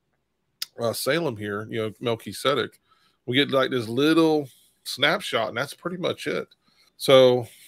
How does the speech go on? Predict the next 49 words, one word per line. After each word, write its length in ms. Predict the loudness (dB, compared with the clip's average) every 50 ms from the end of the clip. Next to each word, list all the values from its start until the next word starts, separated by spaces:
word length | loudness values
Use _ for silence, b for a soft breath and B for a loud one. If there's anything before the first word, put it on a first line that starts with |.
| b b b b b b b b b b
it's 200 | -6 -6 -2 4
up 160 | 4 4 4 4
to, 60 | -2
it's 340 | -6 -6 -4 -4 -4 -2 2
left 240 | 4 4 4 4
up 120 | 2 -2 -2
to 40 | -6
speculation 680 | -4 2 2 2 2 2 0 2 2 2 0 -2 -8 -6
who 240 | -4 -2 -2 2
this 180 | 2 2 0 0
person 460 | -2 _ 0 0 0 -2 -4 -4 -2
is 300 | 0 2 2 2 0 0
and, 180 | -2 -4 -4 -4
and 240 | -6 -6 -6 -6 -6
who 160 | -6 -2 2
they 160 | 2 4 4
actually, 600 | 4 4 2 0 -4 -4 -2 -2 -2 -2 -4 -6
you 120 | -8 -6
know, 160 | -4 -4 -4 -2
where 180 | 0 0 0
they're 160 | 0 0 -2
from 320 | -4 -2 -2 -2 -2 -2 -2
and 100 | -2 -2
all 160 | 0 0 0
that 120 | 0 -2 -4
stuff. 280 | -4 -2 -2 -2 0
But 100 | -2 -4
we 120 | -4 -2 -4
really 280 | -2 -2 -2 -2 -2
don't 240 | -2 -4 -4 -4 -6
know 340 | -4 -2 -2 0 -2 -2 -4 -6
when 160 | -8 -8 -8
the, 100 | -8 -10 -10
when 180 | -8 -8 -8 -6
it's 160 | -6 -2 0
all 160 | 2 2 2
said 240 | 0 0 0 0 0
and 160 | 0 -4 -4
done, 340 | -4 -2 -2 -2 -4 -6 -8 -16 _ _ _ _ _ _ _
if 120 | -8 -6 -2
this 200 | -2 -2 -2 -2
is 140 | -6 -4 -4
Yeshua 460 | -6 -6 -4 -4 -4 -2 -2 -2 -4
showing 380 | -2 -2 -2 0 0 -2 -2
up 260 | 0 0 0 -2 -2 -4
or 140 | -6 -6
anything 260 | -6 -6 -6 -6 -4 -2
like 160 | -2 -4 -2
that. 300 | -2 0 0 0 0